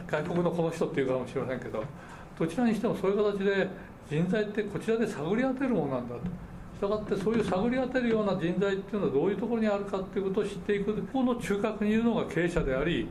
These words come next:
経営における参謀なんだと。こういうところを持ってる企業っていうのはセンスがいいですから、いろんな新しいものを生み出してですね、新しい会社の構造になるんではないかということがございますので、ぜひ成長したいなら、本当に飛躍したいなら、人材ということに光を当てて、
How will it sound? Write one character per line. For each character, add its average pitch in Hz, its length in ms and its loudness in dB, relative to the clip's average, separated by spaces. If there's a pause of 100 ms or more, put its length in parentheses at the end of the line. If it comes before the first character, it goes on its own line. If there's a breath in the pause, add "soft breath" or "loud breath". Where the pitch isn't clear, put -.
(160)
経 156 180 2
営 156 40 -2
に 151 160 -2
お 160 120 -6
け 156 120 -2
る 120 80 -2
参 151 160 -2
謀 170 180 0
な 165 120 0
ん - 20 -2
だ 127 80 -6
と。 117 60 -10 (120)
こ 208 120 2
う 240 40 4
い 240 60 2
う 233 60 -2
と 247 80 -2
こ 240 80 0
ろ 233 100 2
を 202 40 2
持 185 120 2
っ 180 60 -2
て 165 80 2
る 135 60 2
企 156 180 -6
業 156 100 4
っ 131 40 0
て 135 160 -4
い - 20 2
う 135 80 2
の 143 40 2
は 120 220 0 (140)
セ 240 160 0
ン 240 60 0
ス - 120 -2
が 143 100 2
い 147 40 0
い 143 40 0
で 131 100 0
す - 100 -6
か 127 60 -2
ら、 120 120 -2 (160)
い 170 40 -2
ろ 185 100 2
ん 214 40 0
な 208 160 2 (220)
新 - 0 -
し 220 360 0
い - 20 -4 (340 loud breath)
も 147 80 -2
の 147 160 0
を 127 40 0
生 127 100 -2
み 147 100 -2
出 160 100 0
し - 80 -8
て 131 100 -4
で 107 60 -4
す - 120 -12
ね、 123 160 -6 (440 loud breath)
新 165 220 2
し 190 280 0
い - 80 -2
会 147 200 -2
社 143 140 0
の 135 80 0
構 139 200 0
造 135 120 2
に 135 80 -4
な 160 80 2
る 160 60 0
ん 135 40 -2
で 120 60 -4
は 110 80 -4
な 107 100 -6
い - 40 -10
か 117 100 -8 (200)
と 185 60 0
い 202 40 4
う 196 40 0
こ 214 80 2
と 220 100 2
が 165 60 2
ご 131 100 2
ざ 131 120 2
い 131 80 -2
ま 131 120 -6
す - 140 -10
の 117 220 -8
で、 175 80 -2
ぜ 180 40 0
ひ 147 400 -2
成 151 240 -2
長 139 140 2
し 135 80 -4
た 143 100 0
い 127 80 -4
な 117 80 -4
ら、 107 80 -6
本 165 200 -4
当 190 100 -4
に 185 100 -2
飛 160 120 0
躍 160 180 -2
し - 60 -12
た 160 100 0
い 147 60 -2
な 160 120 0
ら、 160 160 0 (280 loud breath)
人 156 200 0
材 202 220 2
と 196 140 -4
い 202 40 2
う - 40 0
こ 196 60 2
と 190 100 0
に 143 60 -2
光 147 260 0
を 123 80 -2
当 127 100 -4
て 120 160 -4
て、 107 80 -2